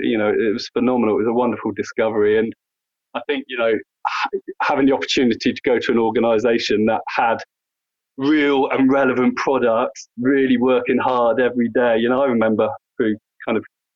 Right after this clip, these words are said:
covid spraying, you know, bags down with Dettol they came through, and then, and then suddenly realising, you know, this was an organisation that I had the chance to join, but professionally, that observation I had, which was, "Okay,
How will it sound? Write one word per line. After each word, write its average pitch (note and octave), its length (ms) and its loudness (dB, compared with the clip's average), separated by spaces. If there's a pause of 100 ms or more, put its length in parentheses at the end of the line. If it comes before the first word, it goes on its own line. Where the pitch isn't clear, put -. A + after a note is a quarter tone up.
(320)
covid B2 600 0
spraying, C3+ 960 2
you C3+ 80 2
know, A2 120 -2 (320)
bags - 440 -2
down C3+ 420 0
with B2+ 140 2 (100)
Dettol B2+ 540 0
they A#2 180 0
came A#2+ 400 -2
through, A#2+ 320 2
and B2+ 80 2
then, C3+ 180 0 (380)
and D#3+ 100 0
then D#3 140 0
suddenly E3+ 400 0
realising, C3+ 760 2
you C3+ 60 4
know, C3 140 2 (240)
this D3 240 -2
was C3+ 140 0
an C3 100 2
organisation B2+ 800 0
that A2+ 80 2
I G#2+ 120 0
had A#2 140 -4
the - 100 -8
chance A#2 280 -2 (160)
to A2+ 80 -2 (180)
join, C3 320 2
but C3 160 -2
professionally, A2 720 0 (880)
that C3 280 -2 (100)
observation B2+ 720 0
I B2+ 200 0
had, A#2 260 2
which A#2 200 -2
was, G#2+ 220 0
"Okay, - 320 -2